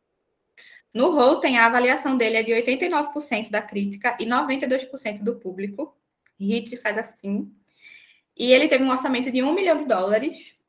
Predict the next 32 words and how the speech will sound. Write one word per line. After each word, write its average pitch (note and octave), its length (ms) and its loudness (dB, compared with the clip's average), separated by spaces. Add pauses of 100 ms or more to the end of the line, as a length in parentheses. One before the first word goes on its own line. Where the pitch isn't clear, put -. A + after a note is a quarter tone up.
e A#3+ 100 0
a A#3+ 60 -2
sua B3 140 -6
receita B3 500 -2
foi A3 200 -4
de G#3 100 -12
cinquenta B3+ 580 -6
e C#4+ 160 -2
um A3+ 320 -4 (480)
milhões G3+ 300 -4
de A3 60 -6
dólares. - 580 -12 (1000)
No A#3 120 -2
elenco, C#4 440 4
a D4 40 4
gente C#4 280 -2
tem G#3+ 760 0 (140)
os A3+ 300 -4
cinco A#3+ 180 -4
protagonistas. G#3 1120 -4
Emílio A#3 320 0
Esteves, A3+ 640 0
como G#3+ 340 -4
Andrew, G#3 500 -2 (460)
Anthony B3+ 320 0
Hall, G#3+ 440 2
como G#3+ 220 -8
Brian, G#3 680 -2 (200)
Judy B3 300 -4
Nelson, G#3 500 -4
como G#3 460 -8
John, G3+ 500 -4